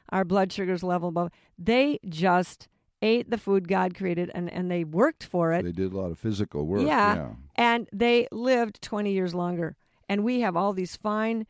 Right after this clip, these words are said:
Speaker 1: uh, convenient, wonderful hospitals, which I'm sure we appreciate from time to time,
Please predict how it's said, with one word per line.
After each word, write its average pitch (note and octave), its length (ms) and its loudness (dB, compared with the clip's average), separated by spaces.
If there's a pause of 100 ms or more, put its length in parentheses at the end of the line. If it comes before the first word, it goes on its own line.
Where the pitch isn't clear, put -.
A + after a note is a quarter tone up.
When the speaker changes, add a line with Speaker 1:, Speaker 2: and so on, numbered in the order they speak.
(320)
Speaker 1:
uh, D3+ 320 -6
convenient, G#3 640 -4 (500)
wonderful G3+ 680 0 (440)
hospitals, G3 420 -2
which G3+ 140 -4
I'm A3 120 -2
sure A#3+ 200 0
we B3 140 0
appreciate B3 640 0
from G3+ 160 -4
time G3 240 -2
to G#3 80 -4
time, F#3+ 440 -2